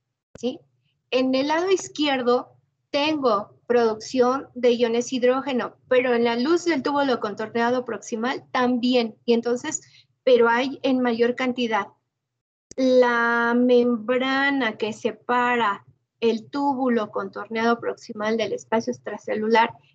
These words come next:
es permeable, ¿no? Y entonces en esa parte se empiezan a liberar iones hidrógeno,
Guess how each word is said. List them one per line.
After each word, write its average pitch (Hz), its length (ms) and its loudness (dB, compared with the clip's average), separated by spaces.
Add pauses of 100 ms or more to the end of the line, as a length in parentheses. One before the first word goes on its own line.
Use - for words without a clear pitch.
es 294 200 -2
permeable, 277 600 0
¿no? 254 240 -6
Y 277 100 -4
entonces 240 400 -4
en 233 120 -4
esa 247 260 -4
parte 254 300 -4
se 247 100 -8
empiezan 294 400 -2
a 277 80 2
liberar 226 460 0
iones 220 340 -4
hidrógeno, 277 540 -2